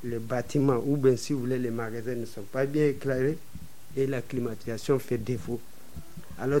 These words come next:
tout ça, ça ne facilite pas la prise en charge des, des documents. Donc, en gros, voilà les quelques problèmes, les grands problèmes que nous rencontrons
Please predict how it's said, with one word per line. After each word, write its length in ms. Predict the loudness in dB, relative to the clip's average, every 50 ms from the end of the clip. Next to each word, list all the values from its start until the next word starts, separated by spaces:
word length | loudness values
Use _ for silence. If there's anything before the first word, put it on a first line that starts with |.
| 4 4
tout 140 | 2 4
ça, 200 | 6 8 8 8
ça 140 | 8 8 6 4
ne 60 | 4
facilite 520 | 2 0 0 0 2 0 0 0 0 -2
pas 180 | 4 6 6 8
la 160 | 8 6 6
prise 320 | 4 2 0 0 0 0 -2
en 120 | -2 -2
charge 240 | -2 0 0 0 2
des, 580 | 2 2 0 2 2 0 0 0 -2 -2 -4 -6 -8 -10 -10 -10 -10 -10 -10 -10 -10 -10 -8 -6
des 140 | -6 -6 -4
documents. 400 | -4 -4 -4 -2 -2 -2 -2 -2 -4 -6 -8 -8 -10 -10 -10 -10 -10 -10 -10 -10 -10 -10 -10 -10 -10 -10 -10 -10 -10 -10 -10 -10 -10 -10 -10 -10 -10 -10 -10 -10 -10 -10 -10 -10 -10 -10 -10 -10 -10 -10 -10 -10 -10 -10 -10 -12 -12 -10 -10 -10 -10 -10 -10 -10 -10 -12 -12 -12 -10 -10 -8
Donc, 420 | -4 2 4 6 6 6 4 2 -2 0
en 180 | 2 2 2 2
gros, 400 | 2 2 4 6 6 4 4 2 -8 -10 -10 -10 -10 -10 -10 -10 -10 -10 -10 -10 -10 -10 -10 -10 -10 -10 -10 -8
voilà 380 | -2 2 4 4 8 10 10 10
les 200 | 10 8 4 2
quelques 400 | 2 2 0 0 0 2 0 0
problèmes, 540 | 0 4 4 4 6 8 8 8 8 8 6
les 200 | 4 4 2 2
grands 300 | 2 2 4 4 4 4
problèmes 480 | 2 0 -2 0 4 4 4 4 4
que 100 | 2 2
nous 220 | 2 4 4 4 4
rencontrons 680 | 0 -2 -2 -2 0 -2 0 0 2 2 4 2 2